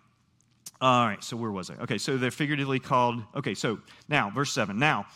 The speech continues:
when they had finished their testimony," okay,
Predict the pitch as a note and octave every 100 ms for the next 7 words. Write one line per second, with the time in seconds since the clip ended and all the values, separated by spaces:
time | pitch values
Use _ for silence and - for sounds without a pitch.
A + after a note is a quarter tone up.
0 | - C3+ C#3 D#3 C#3 - G3 A3 A#3 -
1 | E3+ E3 - F#3 - B2+ G#2+ F2+ E2 -
2 | - - A#2 C3